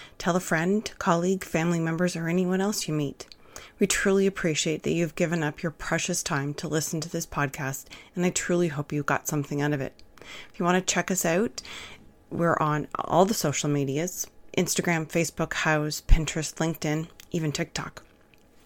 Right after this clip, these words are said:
You can check out some of our projects on our website at detail by design dot C A, which is also where you'll find our ebooks. To get your free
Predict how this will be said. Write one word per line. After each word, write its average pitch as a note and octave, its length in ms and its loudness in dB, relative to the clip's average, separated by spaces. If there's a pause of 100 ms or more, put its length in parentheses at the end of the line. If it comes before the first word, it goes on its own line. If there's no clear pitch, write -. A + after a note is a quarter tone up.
(340)
You G#3+ 160 6
can F#3+ 140 2
check E3+ 220 6
out G3 140 0
some E3+ 120 -2
of E3+ 120 0
our F3+ 100 6
projects F3 520 0
on G3 80 4
our F3+ 80 4
website F3 480 2 (640)
at - 180 -4
detail E3 480 0
by E3 240 4
design F3 560 2 (140)
dot - 240 -2
C D#3+ 200 2
A, D3+ 260 -2 (600)
which F3+ 180 2
is E3 120 2
also D#3 260 2
where D3 220 2
you'll D#3 200 -2
find C#3+ 300 2
our - 80 -2
ebooks. - 540 -2 (640)
To F#3+ 80 4
get - 160 4
your D#3+ 140 0
free F3 400 0